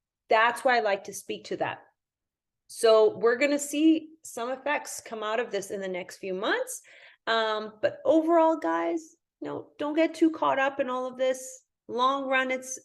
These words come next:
it's, it's upwards. And, uh, for the buyers, if you're pre-qualified,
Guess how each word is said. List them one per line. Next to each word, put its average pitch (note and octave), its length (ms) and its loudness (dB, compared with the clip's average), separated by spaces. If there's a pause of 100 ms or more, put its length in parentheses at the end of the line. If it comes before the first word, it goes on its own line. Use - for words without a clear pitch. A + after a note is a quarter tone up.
(120)
it's, A3+ 440 -2
it's A3+ 220 -2
upwards. A3 640 -2 (360)
And, G#3+ 640 2
uh, G3+ 560 2
for B3 100 -4
the A#3+ 140 0
buyers, A3 580 2
if - 140 -12
you're A#3 200 -8
pre-qualified, B3 760 -4